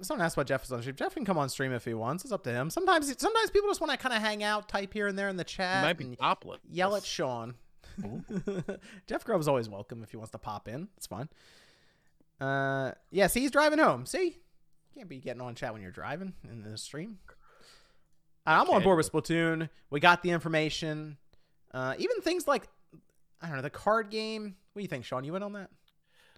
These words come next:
Speaker 2: I hate card games,
Speaker 1: Okay, good.
Speaker 2: but it looks like Tetris, so it's not
Speaker 1: It's kinda like
Speaker 2: like
Speaker 1: a
Speaker 2: the worst
Speaker 1: puzzle.
Speaker 2: thing.
Speaker 1: I, it seems like you're
Speaker 2: Yeah.
Speaker 1: gonna play and, like, you'll get packs as you either win matches or get enough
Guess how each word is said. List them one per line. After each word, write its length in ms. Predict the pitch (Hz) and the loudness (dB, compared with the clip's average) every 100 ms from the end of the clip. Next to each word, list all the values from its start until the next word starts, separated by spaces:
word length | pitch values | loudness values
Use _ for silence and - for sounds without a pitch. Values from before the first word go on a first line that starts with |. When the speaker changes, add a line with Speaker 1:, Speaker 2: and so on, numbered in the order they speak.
| _ _ - | _ _ 6
Speaker 2:
I 120 | 165 | 8
hate 240 | 170 180 | 8 6
card 320 | - 139 131 110 | 6 6 6 6
games, 340 | 117 120 120 | 4 4 2
Speaker 1:
Okay, 80 | 110 | -4
good. 300 | 87 90 104 | -8 -14 -2
Speaker 2:
but 300 | 131 113 113 - - - - | 2 4 2 -4 -20 -6 0
it 100 | 147 | 4
looks 220 | 160 - | 4 4
like 200 | 156 - | 0 0
Tetris, 500 | 143 131 - 107 98 | 0 0 -2 -2 -2
so 380 | - 101 95 95 | -2 0 0 -2
it's 180 | 90 - | -4 0
not 120 | 107 | 2
Speaker 1:
It's 60 | |
kinda 120 | 98 494 | 2 0
like 80 | |
Speaker 2:
like 100 | - | -2
Speaker 1:
a 40 | - | -2
Speaker 2:
the 60 | |
worst 120 | - - | -2 2
Speaker 1:
puzzle. 280 | 302 220 170 | 2 2 2
Speaker 2:
thing. 80 | |
Speaker 1:
I, 140 | 185 208 | 2 4
it 160 | 202 190 | 0 -2
seems 260 | 349 480 | -4 -2
like 140 | 440 294 | 0 2
you're 80 | 214 | 2
Speaker 2:
Yeah. 40 | |
Speaker 1:
gonna 140 | 220 202 | 2 2
play 640 | - 170 175 202 208 202 | 4 4 6 6 4 2
and, 260 | - 170 165 | 0 0 0
like, 220 | 156 147 | 0 0
you'll 100 | 151 | 0
get 140 | 139 - | -2 -4
packs 460 | - 135 117 - - | -2 -2 -2 -8 -8
as 260 | 127 113 | -8 -6
you 180 | 117 110 | -8 -8
either 220 | - 123 113 | -8 -6 -4
win 240 | 131 160 | -2 -2
matches 420 | 147 143 143 139 127 | 0 0 0 -4 -4
or 40 | |
get 100 | 135 | -4
enough 260 | 127 120 | -4 -8